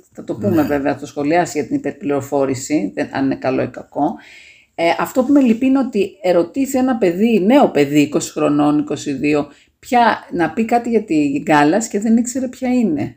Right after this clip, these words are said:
Speaker 1: Θα μείνει το αλάτι και δεν, ε, μου φάνηκε ότι είμαι σε άλλη χώρα. Δεν, δεν ήθελα να το πιστέψω όταν το είδα αυτό, το απόσπασμα. Εσύ, λοιπόν, ξεκίνησες
Speaker 2: Το ίδιο πιτσιρικαρί, αγάπη μου, συγγνώμη, συμπληρώνω αυτό που λες.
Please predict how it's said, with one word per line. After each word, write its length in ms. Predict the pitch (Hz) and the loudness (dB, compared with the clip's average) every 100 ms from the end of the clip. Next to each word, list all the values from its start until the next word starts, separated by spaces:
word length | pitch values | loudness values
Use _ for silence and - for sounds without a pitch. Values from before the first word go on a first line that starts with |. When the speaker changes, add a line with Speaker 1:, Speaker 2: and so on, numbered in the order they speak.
| _ _ _ | _ _ _
Speaker 1:
Θα 120 | - | -4
μείνει 240 | 170 214 233 | 2 4 4
το 120 | 196 | 2
αλάτι 800 | 160 156 160 160 - 226 262 - _ | 2 4 4 2 -2 -4 -4 -8 _
και 140 | - | -8
δεν, 200 | 202 240 247 - | -4 -4 -6 -10
ε, 320 | - - - | -12 -10 -4
μου 160 | 202 202 | -2 0
φάνηκε 420 | 220 240 262 262 277 262 - | 4 4 4 4 4 4 2
ότι 160 | 226 | -2
είμαι 120 | 262 269 | -2 -2
σε 120 | 277 | -2
άλλη 140 | 262 | -2
χώρα. 260 | 254 262 220 | 0 2 2
Δεν, 200 | 254 247 | 0 0
δεν 140 | 262 | 0
ήθελα 200 | 240 - | 0 -2
να 80 | 139 | -4
το 80 | - | -6
πιστέψω 420 | 113 - - - | -10 -8 -8 -8
όταν 160 | 147 139 | -8 -6
το 100 | - | -4
είδα 200 | 139 127 | -4 -4
αυτό, 380 | - - - - _ | -6 -10 -10 -12 _
το 80 | - | -10
απόσπασμα. 680 | - - - - - 226 - - - - | -8 -8 -12 -12 -10 -10 -14 -20 -20 -14
Εσύ, 180 | 220 254 | -6 0
λοιπόν, 320 | 254 254 254 | 2 4 2
ξεκίνησες 480 | 254 247 - 240 117 | 2 -2 0 2 6
Speaker 2:
Το 60 | 131 | 6
ίδιο 180 | 131 | 4
πιτσιρικαρί, 720 | 110 107 113 104 104 98 110 | 2 0 0 -2 -2 -2 -2
αγάπη 320 | 104 110 113 139 | 0 0 -2 -4
μου, 140 | 143 | -6
συγγνώμη, 680 | 120 110 113 117 131 113 110 | -6 -2 2 4 2 0 -2
συμπληρώνω 560 | - 110 110 117 123 117 | -2 2 4 4 4 2
αυτό 220 | 110 113 | 0 -2
που 140 | 110 | 0
λες. 400 | 117 98 110 - | 0 0 -4 -8